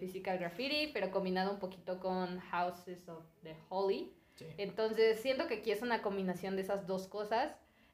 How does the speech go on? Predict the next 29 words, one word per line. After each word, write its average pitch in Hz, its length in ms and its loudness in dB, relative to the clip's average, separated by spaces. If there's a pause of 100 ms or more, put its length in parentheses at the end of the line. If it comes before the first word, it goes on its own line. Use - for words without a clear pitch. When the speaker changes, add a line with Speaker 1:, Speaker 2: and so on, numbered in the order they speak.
Speaker 1:
Ya 269 160 8
se 285 100 4
alejan 277 360 6
un 269 140 0
poco 240 600 8
de 190 160 6
ese 190 160 0
estilo 202 420 2
un 202 120 4
poquito 190 480 -4 (100)
blues 220 1000 0
que 208 160 -2
se 208 120 -4
notaba 196 840 8
constantemente 196 800 -2
en 190 40 2
los 190 120 -2
primeros 185 420 -2
álbumes. 208 440 2 (120)
Speaker 2:
Sí. - 200 -8 (140)
Speaker 1:
Y 262 60 2
aquí 277 240 2
ya 262 100 8
se 254 120 0
meten 226 260 2
un 226 80 -2
poquito 214 320 -4
más 196 220 -2
al 196 80 -4